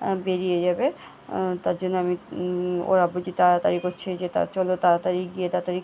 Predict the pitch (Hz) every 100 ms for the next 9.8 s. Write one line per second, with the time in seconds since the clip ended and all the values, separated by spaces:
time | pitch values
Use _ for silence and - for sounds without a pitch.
0 | - 175 175 175 185 175 - - 180 170
1 | 170 185 175 170 170 - - - - -
2 | - - - - - 120 - 202 190 196
3 | 190 208 196 190 185 190 175 214 247 196
4 | 175 - - - - 208 208 - - 208
5 | 208 208 202 214 214 208 196 - 208 208
6 | - - - - 202 202 208 202 190 196
7 | 196 202 196 208 196 185 190 190 190 190
8 | 180 180 185 196 190 185 190 196 196 -
9 | 202 196 190 190 190 196 202 247